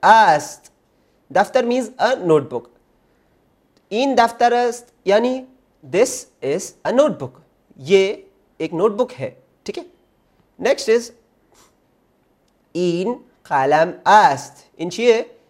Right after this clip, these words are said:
in قلم عزیزان۔ in قلم است۔ This is a pen۔ قلم means a pen۔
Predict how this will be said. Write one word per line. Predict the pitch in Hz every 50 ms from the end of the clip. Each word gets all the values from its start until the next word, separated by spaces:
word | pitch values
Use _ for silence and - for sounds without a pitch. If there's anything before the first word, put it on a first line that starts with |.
| _ _ _ -
in | 165 202 185
قلم | 180 156 143 151 175 208 240 240
عزیزان۔ | 233 208 220 202 202 175 143 139 135 - _ _ _ _ _ _ _ _ _ _ _ _ _ 156
in | 165 170 175 190 226 269 - - - _ _ _ _
قلم | _ 131 131 135 139 147 160 185 208 - -
است۔ | - - 226 240 196 170 - - - - _ _ _ _ _ - 131 120 117
This | 156 160 151 143 147 175 240 254 - - - _ _ _ _ _ _ _ _ _ 147
is | 147 147 143 156 220 254 - - - _ _
a | 214 220 - 370 330
pen۔ | 233 175 131 117 113 120 _ _ _ _ _ _ _
قلم | - 147 165 196 220 226
means | 220 247 294 311 302 - -
a | - - 302
pen۔ | 262 170 135 120 -